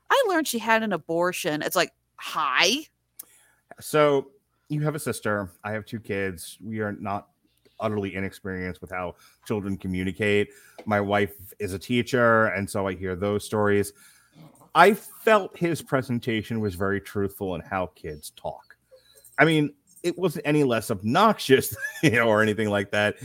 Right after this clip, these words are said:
Speaker 2: You know, he does think, like, he locks himself in the bathroom at one point because he's not getting attention from Johnny. He, you know, he go hides in an alley,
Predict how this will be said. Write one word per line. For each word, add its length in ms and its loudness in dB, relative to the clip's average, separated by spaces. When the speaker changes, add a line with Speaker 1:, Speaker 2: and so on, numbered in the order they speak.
Speaker 2:
You 80 2
know, 80 4
he 100 2
does 280 6
think, 180 2
like, 140 -2
he 100 -2
locks 280 6
himself 340 2
in 60 0
the 60 2
bathroom 440 -2
at 100 -10
one 260 -2
point 240 -2
because 160 -4
he's 160 -8
not 220 -2
getting 180 -2
attention 580 -6
from 540 0
Johnny. 580 -2
He, 60 -4
you 300 -8
know, 260 -4
he 140 -6
go 180 -2
hides 340 2
in 60 0
an 80 -2
alley, 460 2